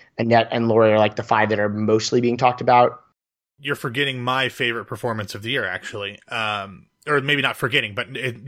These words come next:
Speaker 2: my favorite performance of the year from a lead actress in a play you did not mention. Um, and I think that's, I, I know why you haven't mentioned it. Uh,
Speaker 1: I'm trying to
Speaker 2: because
Speaker 1: figure out, I'm looking at the list, I'm trying to figure out who it is.
Speaker 2: Do you want me to tell you, or do you wanna, you wanna
Speaker 1: Well, I'm,
Speaker 2: try
Speaker 1: I'm
Speaker 2: to
Speaker 1: just gonna
Speaker 2: guess?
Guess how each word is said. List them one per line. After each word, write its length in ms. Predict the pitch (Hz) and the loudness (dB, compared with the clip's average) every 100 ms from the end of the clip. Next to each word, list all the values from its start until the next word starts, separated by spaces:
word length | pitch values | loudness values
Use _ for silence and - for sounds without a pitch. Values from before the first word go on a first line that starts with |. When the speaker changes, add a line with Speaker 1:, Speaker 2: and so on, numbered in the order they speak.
| 120 | -10
Speaker 2:
my 200 | 127 131 | -2 -2
favorite 260 | 135 131 113 | -2 -6 -10
performance 420 | - - 120 104 | -12 -10 -10 -8
of 100 | 113 | -8
the 80 | 107 | -6
year 240 | 107 107 | -4 -4
from 320 | 98 - 123 110 | -6 -10 -8 -4
a 280 | 107 107 - 131 | -4 -4 -10 -20
lead 420 | 135 123 120 110 | -20 -8 -6 -2
actress 320 | 104 - - | -4 -6 -12
in 60 | 104 | -12
a 60 | |
play 340 | - 139 113 101 | -6 -4 -4 -8
you 140 | 120 110 | -8 -6
did 120 | 104 | -4
not 200 | 101 104 | -6 -6
mention. 420 | 135 123 117 98 _ - - | -8 -6 -6 -8 _ -20 -16
Um, 180 | - 117 | -4 -2
and 120 | 120 | 0
I 60 | 123 | 0
think 180 | 139 117 | -2 -2
that's, 340 | 120 - - _ 135 | -2 -2 -18 _ -2
I, 180 | 131 120 | -2 0
I 140 | 123 | -2
know 160 | 120 131 | 0 0
why 200 | 107 104 | 0 -2
you 120 | 98 | -2
haven't 240 | 107 98 | -6 -6
mentioned 320 | 107 92 107 | -10 -10 -8
it. 140 | 107 95 - - _ | -8 -8 -20 -20 _
Uh, 40 | 117 | -4
Speaker 1:
I'm 340 | 104 120 143 | 0 2 2
trying 200 | 147 180 | 2 2
to 40 | 208 | 4
Speaker 2:
because 100 | 190 | 4
Speaker 1:
figure 160 | 185 170 | 4 4
out, 120 | 156 | 4
I'm 120 | 160 | 2
looking 220 | 170 220 208 | 2 0 0
at 80 | |
the 60 | 180 | 0
list, 160 | 180 147 | -2 -2
I'm 100 | 135 | -2
trying 140 | 151 | -2
to 40 | |
figure 200 | 151 143 | 2 2
out 100 | 113 - | 0 0
who 560 | 175 175 175 180 185 - _ _ | 2 4 6 6 4 0 _ _
it 160 | - 143 | -4 0
is. 680 | 160 120 87 - - - - _ _ - | 2 2 0 -10 -14 -12 -16 _ _ -14
Speaker 2:
Do 80 | 127 | -6
you 40 | |
want 100 | 113 | -6
me 40 | 98 | -6
to 80 | |
tell 140 | - 131 | -2 -2
you, 140 | 156 | -2
or 20 | |
do 80 | 113 | -4
you 80 | 107 | -6
wanna, 220 | 98 101 110 | -4 -6 -6
you 120 | 110 | -6
wanna 140 | 101 139 | -4 2
Speaker 1:
Well, 180 | 165 | 4
I'm, 80 | 175 | 4
Speaker 2:
try 140 | - 147 | 4 2
Speaker 1:
I'm 40 | |
Speaker 2:
to 40 | 165 | 2
Speaker 1:
just 100 | - | 0
gonna 100 | 160 | -2
Speaker 2:
guess? 220 | - | -4